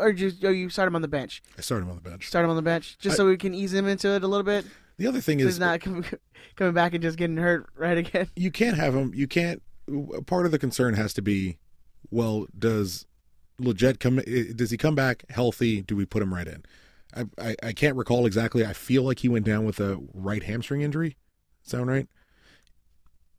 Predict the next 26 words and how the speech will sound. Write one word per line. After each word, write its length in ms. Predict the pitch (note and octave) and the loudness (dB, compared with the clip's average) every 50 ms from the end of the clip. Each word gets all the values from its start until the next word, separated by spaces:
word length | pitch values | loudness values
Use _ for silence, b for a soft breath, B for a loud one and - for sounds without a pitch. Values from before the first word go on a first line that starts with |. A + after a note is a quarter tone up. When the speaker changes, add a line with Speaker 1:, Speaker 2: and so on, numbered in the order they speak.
| _ _ _ _ _ - | _ _ _ _ _ -2
Speaker 2:
I'm 120 | C3 B2 | 0 2
not 140 | C#3 D3 C3+ | 4 4 4
trying 160 | - C#3+ C#3 | 4 4 2
to 60 | A#2+ | 2
start 280 | - - - C3 B2+ - | 2 2 4 4 4 4
someone. 160 | - A2+ G2+ G#3+ | 2 4 4 4
Speaker 1:
Let's 80 | D3 F2+ | 4 4
do 120 | - B3+ A#3+ | 2 4 6
the, 160 | A3+ A3 G#3 | 6 6 6
the 160 | - D#3+ F#3+ | 4 2 0
Galaxy. 520 | F3 G3 F#3 F3+ F3+ - - F3 E3 E3 E3 | 2 4 4 4 4 2 0 0 0 0 -2
It's, 200 | D3+ - - - | -4 -6 -8 -8
it's, 240 | - E3+ - - - | -6 -6 -6 -6 -4
it's 240 | E3+ E3+ - - - | -4 -4 -6 -4 -2
the 140 | - E3+ | 0 0
lower 240 | E3 E3+ F3+ F3 E3+ | 2 4 4 4 4
body 360 | D#3+ E3 E3 D#3 D#3 D#3 D#3 | 4 2 2 2 2 0 2
Speaker 2:
Lower 140 | D3 B2 A2+ A2 | 4 6 6 6
Speaker 1:
muscle. 180 | G#2+ - G#2 G#2 | 4 4 2 0
Speaker 2:
body, 180 | G2+ - A2+ | 0 0 -2
yeah, 80 | G2 F2 | -2 0
lower 300 | F#2+ A2+ B2+ C#3 C3+ B2 | 4 4 6 6 6 6
body 320 | A2 A#2+ A#2 A2+ A2 A2 | 4 2 2 2 2 2
muscle 340 | G#2 G2 G#2 G2 - G2 F#2 | 2 0 -2 -2 -2 -4 -6
injury. 280 | F2 F2 D#2+ D#2+ E3 E3 | -6 -6 -6 -4 -2 -2
Speaker 1:
Yeah. 220 | D#3 D3 C#3+ C#3+ | -2 -2 -4 -8